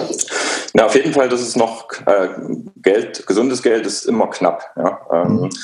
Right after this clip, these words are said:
Speaker 1: weil der Mensch ist ständig auf der Suche nach etwas, ähm, was er als Gegenleistung für seine Arbeit bekommt, aber was er nicht sofort verzehren muss, ja, was er, wo er sich Zeit lassen kann, dass er diese Kaufkraft oder diesen Anteil,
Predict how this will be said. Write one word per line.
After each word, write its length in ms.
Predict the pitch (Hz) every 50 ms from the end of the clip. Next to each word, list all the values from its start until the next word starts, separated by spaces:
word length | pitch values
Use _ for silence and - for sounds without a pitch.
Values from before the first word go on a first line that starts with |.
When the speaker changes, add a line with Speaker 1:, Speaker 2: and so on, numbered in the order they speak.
| - - - - _ - -
Speaker 1:
weil 140 | - 78 85
der 80 | - 85
Mensch 240 | 92 101 127 143 135
ist 160 | - - -
ständig 440 | - - - 104 113 135 139 123 98
auf 120 | 98 107
der 120 | - 113
Suche 280 | 101 110 117 120 123 120
nach 160 | 107 98 90
etwas, 480 | 73 62 - - 104 101 101 - - -
ähm, 520 | - 87 92 92 92 92 92 92 92 90 - _ _ _ _ _ _
was 120 | - 87 -
er 80 | -
als 180 | - - - -
Gegenleistung 640 | - 101 104 - 139 117 107 101 101 - - 110 -
für 140 | - 107 95
seine 260 | - 95 90 90 -
Arbeit 480 | - 78 101 - 90 85 87 - -
bekommt, 500 | - 87 - - 87 95 123 156 160 - - _ _ _ _ _
aber 180 | - - 92 90
was 160 | 87 95 95
er 60 | 107
nicht 240 | 95 98 113 123 -
sofort 400 | - - - - 117 110 - -
verzehren 640 | - - - - - - - - 87 85 87 90 87
muss, 280 | 82 73 - - - -
ja, 200 | 80 82 90 -
was 140 | 85 87 90
er, 320 | 98 92 90 90 92 92 87
wo 100 | 95 95
er 40 |
sich 220 | 92 95 90 - -
Zeit 260 | - - 101 - -
lassen 260 | - 117 - - 123 -
kann, 180 | - 113 117 117
dass 140 | 104 -
er 60 | 104 -
diese 320 | - 104 98 101 95 90
Kaufkraft 680 | - - - 104 101 - - - - 101 - - -
oder 180 | - - 98 92
diesen 260 | 98 92 - 92 92 -
Anteil, 680 | 76 - 147 156 - - 95 87 92 101 120 151 -